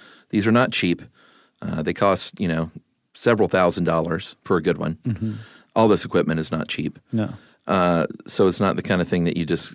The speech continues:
Speaker 1: sort of decide to try out.
Speaker 2: Right. So you have to be wealthy
Speaker 1: <laughs> Yeah.
Speaker 2: and totally out of your
Speaker 1: <laughs>
Speaker 2: mind to cave dive.
Speaker 1: Uh, dry suits are sealed off. So, you know, if you've ever put on a wetsuit, part of the process is getting in that cold water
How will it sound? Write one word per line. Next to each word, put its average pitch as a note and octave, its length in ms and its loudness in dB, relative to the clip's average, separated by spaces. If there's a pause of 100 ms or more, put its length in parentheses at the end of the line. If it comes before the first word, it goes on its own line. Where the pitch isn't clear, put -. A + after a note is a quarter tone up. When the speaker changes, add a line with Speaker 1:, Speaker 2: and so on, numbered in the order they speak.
(140)
Speaker 1:
sort F2 200 2
of D#2 120 0
decide E2+ 320 0
to E2 80 -2
try F2 340 2
out. E2+ 340 2 (180)
Speaker 2:
Right. B2+ 220 2
So D3 100 2
you C#3+ 80 6
have C#3 120 4
to C#3+ 100 0
be C3 120 6
wealthy F3+ 680 4 (120)
Speaker 1:
<laughs> - 80 -16
Yeah. - 300 2
Speaker 2:
and B2+ 240 4
totally D3+ 420 4
out C#3 160 4
of B2 100 0
your B2 100 4
Speaker 1:
<laughs> A#2 120 4
Speaker 2:
mind B2+ 300 -2 (200)
to A#2+ 120 -2
cave A2+ 320 0
dive. - 800 -8
Speaker 1:
Uh, A#2 220 6
dry C#3 340 6
suits B2+ 380 2
are A2 60 6
sealed B2+ 440 4
off. G2 340 4
So, G2 240 6
you G#2 160 4
know, G2 180 4
if F2 120 -2
you've G2+ 120 2
ever G#2 140 6
put A2+ 160 0
on F#2 100 2
a F2 60 2
wetsuit, F2+ 540 2 (760)
part G#2+ 200 4
of F#2+ 80 4
the - 80 4
process G2+ 600 2
is E2 100 -4
getting F#2 260 2
in F2+ 100 2
that F2 140 0
cold F#2+ 280 4
water F2 500 4